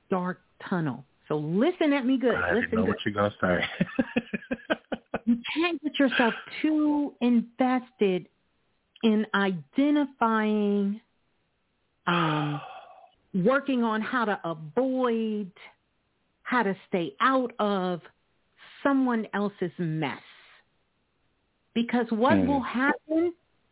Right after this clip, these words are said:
Speaker 1: is you can't get in mess and identify mess unless you become a part of the mess.
Speaker 2: Unless you are, oh, wow. Wow.
Speaker 1: You get it? You, you,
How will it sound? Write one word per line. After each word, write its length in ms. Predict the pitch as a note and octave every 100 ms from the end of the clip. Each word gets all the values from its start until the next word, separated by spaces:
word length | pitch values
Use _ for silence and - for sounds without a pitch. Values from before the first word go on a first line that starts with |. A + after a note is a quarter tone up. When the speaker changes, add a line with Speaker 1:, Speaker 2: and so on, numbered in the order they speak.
| _ _ -
Speaker 1:
is 160 | A#3 F3
you 480 | G#3 C#4 C#4 C#4 C4+ _ -
can't 420 | - D4+ E4 E4 _ _ _ _ _ _ F#3 F3
get 200 | C#4 C#4+ -
in 340 | C4+ D#4+ C#4+
mess 260 | G3+ D3+ F3 - - - _ _ _ _ _ _ _ _ _ _ _ _ _ G#3+
and 100 | G3
identify 720 | F3+ A#3+ F4 G4+ G4+ F3+ E3
mess 340 | E3+ E3 E3 - -
unless 400 | A3 A3+ B3+ D4 -
you 100 | B3
become 540 | G#3 A#3 - G#3+ G3+ G3
a 40 |
part 400 | - - G#3 F3+ -
of 280 | E3+ D#3+ D#3+ _ _ _ -
the 80 | E3+
mess. 280 | D3+ A2+ - -
Speaker 2:
Unless 160 | F2+ E2+ -
you 120 | F#2+
are, 140 | - - - F#2+ - G2+
oh, 480 | D#2+ E2 D#2+ C#2+ -
wow. 460 | - - - - - - _ _ _ _ _
Wow. 420 | F#2+ G2+ G2 G2+ G2
Speaker 1:
You 120 | G#3+
get 240 | B3+ C4
it? 140 | A#3+ A#3 - -
You, 140 | A3+ A#3
you, 160 | A#3